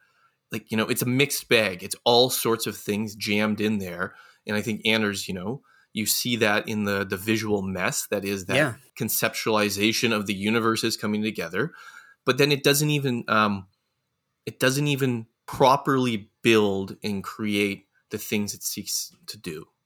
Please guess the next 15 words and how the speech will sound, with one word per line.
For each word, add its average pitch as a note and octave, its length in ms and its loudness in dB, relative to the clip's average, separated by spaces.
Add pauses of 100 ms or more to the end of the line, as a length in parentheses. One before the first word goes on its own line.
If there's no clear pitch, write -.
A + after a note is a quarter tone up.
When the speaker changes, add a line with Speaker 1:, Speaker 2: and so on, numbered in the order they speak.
(200)
Speaker 1:
Like, A2+ 160 -2
you B2+ 60 6
know, C3+ 200 0
I'm C#3+ 80 2
not F3+ 180 4
saying D#3 220 -2
that D3 120 -4
there A2 100 -4
isn't A2+ 380 -6
some F#2+ 520 -6
stuff - 400 -4
I F2+ 60 -6
liked F2 280 -10
about - 220 -16
it. - 60 -20